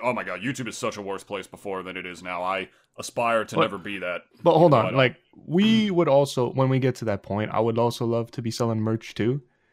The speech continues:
Speaker 2: Although
Speaker 1: Oh, no, no, no, no, nothing
Speaker 2: Yeah.
Speaker 1: wrong with that.
Speaker 2: No,
Speaker 1: I'm
Speaker 2: yeah,
Speaker 1: talking
Speaker 2: but it's
Speaker 1: about,
Speaker 2: just
Speaker 1: like
Speaker 2: like when you, like, literally monetize it, like, you monetize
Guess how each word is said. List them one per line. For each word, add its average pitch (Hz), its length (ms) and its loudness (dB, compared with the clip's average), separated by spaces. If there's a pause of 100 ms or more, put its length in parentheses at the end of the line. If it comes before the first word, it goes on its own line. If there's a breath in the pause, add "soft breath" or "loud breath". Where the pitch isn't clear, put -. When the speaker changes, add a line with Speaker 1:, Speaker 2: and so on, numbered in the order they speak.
(480)
Speaker 2:
Although 127 280 10
Speaker 1:
Oh, 123 80 12
no, 113 100 8
no, - 80 2
no, 415 80 2
no, 403 120 6
nothing 311 260 2
Speaker 2:
Yeah. 302 60 2
Speaker 1:
wrong 285 120 0
with 208 160 -2
that. 196 160 4
Speaker 2:
No, 208 80 10
Speaker 1:
I'm 196 100 10
Speaker 2:
yeah, 170 60 6
Speaker 1:
talking 185 240 -2
Speaker 2:
but 196 80 2
it's 185 80 4
Speaker 1:
about, - 40 4
Speaker 2:
just 196 120 0
Speaker 1:
like 165 160 2
Speaker 2:
like 147 80 -8
when 151 140 2
you, 156 140 4
like, 131 260 2
literally 131 320 0
monetize 110 640 0
it, 107 160 -4
like, 117 220 2
you 131 120 2
monetize 113 1000 -2